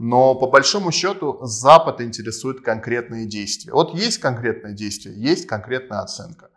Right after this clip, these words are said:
А, в эт-, в этой части, по этой части я могу кое-что очень, а, добавить такое важное. А, вы знаете, власти Армении смогли, умудрились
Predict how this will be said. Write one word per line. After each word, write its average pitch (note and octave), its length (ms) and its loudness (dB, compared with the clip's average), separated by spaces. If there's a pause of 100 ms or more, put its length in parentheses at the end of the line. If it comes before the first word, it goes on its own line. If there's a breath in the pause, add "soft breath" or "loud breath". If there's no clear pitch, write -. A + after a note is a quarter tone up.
(400 loud breath)
А, A2 600 4
в A2 240 4
эт-, - 320 6
в C3 200 -2
этой A#3 260 6
части, A2 500 0
по B2+ 200 2
этой G#2+ 200 -2
части G2+ 380 -6
я D#3 80 2
могу F3 240 -6
кое-что - 600 -10
очень, G#2 460 -8
а, G2 420 -10
добавить A2 460 2
такое G2+ 260 -14
важное. B2+ 600 4 (380 loud breath)
А, A#2 680 4
вы A#2+ 100 -2
знаете, F3+ 600 0 (220)
власти C#3+ 500 6
Армении D3+ 400 -4
смогли, B2 500 -2
умудрились A#2 840 -8